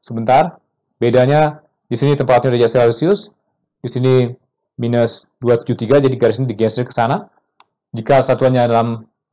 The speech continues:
Kelvin, temperatur tentu saja langsung di sini nol, kemudian di sini adalah titik H.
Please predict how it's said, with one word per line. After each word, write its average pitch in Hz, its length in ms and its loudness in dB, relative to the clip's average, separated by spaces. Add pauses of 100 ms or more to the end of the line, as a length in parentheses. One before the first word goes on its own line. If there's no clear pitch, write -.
Kelvin, 143 480 2
temperatur 143 480 2
tentu 127 160 -2
saja 139 480 2 (460)
langsung 123 400 2
di - 20 -4
sini 135 220 0
nol, 139 400 2 (500)
kemudian 123 560 2
di 127 80 0
sini 131 160 -4
adalah 120 140 0
titik 117 320 -4
H. 95 320 -2